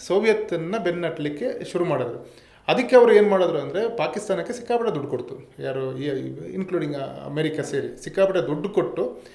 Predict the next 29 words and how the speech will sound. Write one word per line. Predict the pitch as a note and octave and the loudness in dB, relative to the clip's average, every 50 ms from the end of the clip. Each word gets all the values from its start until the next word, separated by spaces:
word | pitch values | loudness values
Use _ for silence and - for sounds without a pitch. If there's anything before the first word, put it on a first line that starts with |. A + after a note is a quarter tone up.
| - - - - - | -20 -20 -16 -2 0
ಅವರ | F3 G3+ A3+ | 4 4 6
ವಿರುದ್ಧ | G3+ G3 G3 F#3+ F#3 G#3 | 6 6 4 4 4 4
ಮಿಲಿಟರಿ | A#3 G#3+ F#3 G#3 G3+ - A3+ A3+ | 4 4 4 4 2 2 -2 0
ಕಾರ್ಯಾಚರಣೆ, | - F#3 E3+ D#3+ D#3 - C#3 B2+ B2+ | 0 2 2 2 0 -2 -6 -6 -2
ಮಿಲಿಟರಿ | D3 F#3 A3 B3 A#3+ B3+ B3 | 0 2 2 2 2 0 2
ಕಾರ್ಯಾಚರಣೆ | - G#3+ G#3 G3 G3 G#3 F#3+ E3+ | 2 4 4 4 2 0 -2 -2
ಮಾಡಿದ್ವು | E3+ E3 D#3+ D#3+ D#3 D3 D3 | -2 -2 -2 -2 -2 -2 -4
ಅಂದ್ರೆ | C#3+ D3+ G#3+ B3 B3 A#3+ - | -4 -2 0 0 0 0 0
ಪಾಕಿಸ್ತಾನದ | - G3 G3+ - A3+ - - G#3+ G#3 F#3 F#3 F3+ | 0 -2 -2 -2 -4 -4 -4 -4 -2 -2 -2 -2
ಗುಪ್ತಚರ | F3+ F3+ - - G#3+ G#3 G#3 - G3 F#3 F3+ | -2 -4 -2 0 0 0 2 2 2 4 4
ಇಲಾಖೆ | F3+ E3 D3+ D#3 D#3 D3+ D#3 - D3+ D3 C#3+ | 4 2 2 0 -2 -2 -4 -4 -6 -6 -6
ಏನು | C#3 C#3+ C#3 C3+ C3+ | -6 -6 -4 -2 0
ಏಜೆಂಟ್ | C3+ C3 D#3+ D#3+ D3 D#3 | 0 0 0 -2 -2 -4
ಅಂತ | C#3 - | -6 -6
ಹೇಳ್ತಾರೆ, | C3 B2+ - C3 B2 C3+ | -8 -8 -6 -6 -4 -2
ಐ | |
ಎಸ್ | D#3 F3+ E3+ - D#3 | -2 -2 0 0 -2
ಐ | C3+ | -2
ಇದೆಯಲ್ಲ, | B2+ A#2 A#2 A2 A2+ A#2+ C3 - - - - - - - - - - - | -2 -4 -6 -8 -8 -8 -10 -10 -12 -16 -18 -20 -20 -20 -20 -14 -4 0
ಐ | C#3+ F#3+ | 2 4
ಎಸ್ | A#3 C#4 C4+ C#4 C#4 | 4 4 4 4 4
ಐ | A#3+ G#3+ G3 | 4 4 4
ಮೂಲಕ | F#3 E3+ D#3+ D#3 D3 - - - A3 | 2 2 0 0 0 -2 -2 0 0
ಅವರು, | C4 C4 G#3+ E3+ E3 E3 E3+ - C4+ - - - - | 2 4 4 4 6 6 6 6 4 2 0 -2 -2
ಆ, | E3+ D#3 D3+ D3 C#3 C3+ C3+ B2+ B2+ D#3 D#3 | 0 2 2 2 2 2 0 -2 -4 -2 -2
ಆ | D#3+ | -2
ಒಂದು | D#3+ D#3+ D3+ D#3 | 0 -2 -2 -2
ಕಾರ್ಯಾಚರಣೆಯನ್ನು | - D3+ D3+ E3 E3 E3 - D3 B2+ C3+ E3 F#3 | -2 0 2 2 2 0 0 -4 -4 -4 -4 0
ಕೈಗೊಂಡ್ರು. | - F3+ E3+ - - - - - - - - - | 2 2 2 4 2 0 0 -2 -6 -8 -12 -16